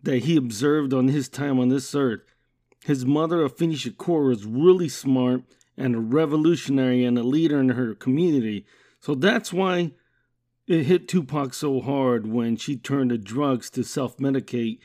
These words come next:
against the injustice and the extermination of the Black Panther Party, which was a positive message for Black people to change their mind state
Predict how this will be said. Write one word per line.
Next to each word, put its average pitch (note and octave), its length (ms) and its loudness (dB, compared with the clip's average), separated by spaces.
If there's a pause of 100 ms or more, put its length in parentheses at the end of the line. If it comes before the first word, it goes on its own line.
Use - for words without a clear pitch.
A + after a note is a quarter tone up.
(280)
against C3+ 380 -2
the C3+ 100 0
injustice C3 840 -2 (240)
and C3+ 160 -2
the C3+ 120 4
extermination C3+ 1040 0
of A2+ 80 -6
the A2 100 -4
Black A#2 400 -4
Panther A#2+ 320 -6
Party, G#2+ 560 -8 (520)
which F3+ 260 2
was E3 180 0
a C#3+ 40 0
positive E3 680 -4
message C#3+ 580 -2 (300)
for C#3 120 -4
Black C3 440 -2
people A2+ 520 -6 (280)
to C3+ 80 -2
change D3+ 320 -2
their C3+ 120 0
mind B2+ 400 0
state A2+ 480 -6